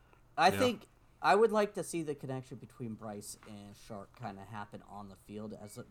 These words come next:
Speaker 1: we've seen it and heard it in practice and training camp.
Speaker 2: Yeah.
Speaker 1: I think Thielen is in a different realm in the sense that what he does is gonna be, "I'm gonna catch these short intermediate passes. I'm gonna run good routes."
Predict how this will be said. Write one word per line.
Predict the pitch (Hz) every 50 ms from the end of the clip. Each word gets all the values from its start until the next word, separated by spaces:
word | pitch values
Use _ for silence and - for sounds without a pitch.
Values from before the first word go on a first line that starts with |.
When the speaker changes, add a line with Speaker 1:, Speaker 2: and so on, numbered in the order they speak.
| - -
Speaker 1:
we've | 135 127 120 -
seen | - - - - 156 151 147 147 151
it | 151 147 131 -
and | 120 120 -
heard | 135 139 135 127 123
it | 131 120 110 - -
in | 117 117 110 107
practice | - - 131 127 123 123 120 - 123 117 - -
and | 101 95
training | - - 139 135 131 127 123 120
camp. | - 131 123 123 120 117 117 - - - - - - - - - - - - - - - - -
Speaker 2:
Yeah. | 117 123 143 135 131 123 - -
Speaker 1:
I | 170 190
think | 196 202 - 254 240 - - -
Thielen | 175 170 175 170 180 175 170 170 - -
is | 143 135 139
in | 147 139 139
a | 131
different | 120 - 135 135 135 - 139 123 113 95 - - - - - _ -
realm | - 110 127 127 131 135 139 139 127
in | 107 120
the | 123 117
sense | - - - 135 131 123 - -
that | - 123 120 120 117 110 - - - 120 123
what | 147 143 -
he | 127 - 165 175 175
does | 147 156 147 135 131 131 123 -
is | - - 113 110
gonna | - - 135 131 127 123
be, | 110 - 123 117 113 113 110 107 107 104 104 - _ _ _ _ _ _ _ _ _ _ _ _ _ _ _ - - -
"I'm | 147 180 196
gonna | 190 175 151
catch | 131 - - 151 156 151 - - -
these | - 147 135 131
short | - - - 151 143 - -
intermediate | 131 127 135 131 127 123 123 117 113 107 - -
passes. | - 139 139 139 147 - - 156 147 139 135
I'm | 117 110
gonna | 104 113 110 113
run | 110 113 113 113 113 107
good | 113 107 98 -
routes." | 110 113 113 113 113 107 - - - - -